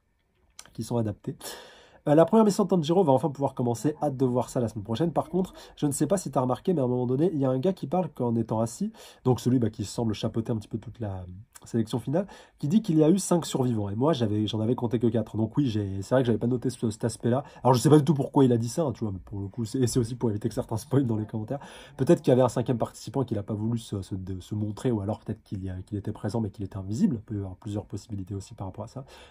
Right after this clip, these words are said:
Mais je pense pas que ce soit une faute de, de traduction. Et qu'il aura sûrement son importance lui aussi, euh, plus tard. Wait and see. Euh,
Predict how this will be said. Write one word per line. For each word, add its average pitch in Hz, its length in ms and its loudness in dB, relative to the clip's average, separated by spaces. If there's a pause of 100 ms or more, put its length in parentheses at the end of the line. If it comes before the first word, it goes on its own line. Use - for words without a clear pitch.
Mais 127 60 4
je 123 60 2
pense 131 160 4
pas 151 140 0
que - 60 -10
ce 127 40 0
soit 120 140 -2
une 113 80 0
faute 117 320 -6
de, 98 180 -6 (240)
de 98 80 -6
traduction. 104 580 -6 (800)
Et 127 80 -4
qu'il 107 160 -2
aura 104 120 0
sûrement 110 220 -2
son 113 160 -2
importance - 400 -8
lui 101 80 -4
aussi, 92 240 -8
euh, 95 60 -4
plus - 180 -12
tard. - 260 -16 (500)
Wait 190 200 2
and 196 80 4
see. 135 240 -2 (720)
Euh, 143 840 8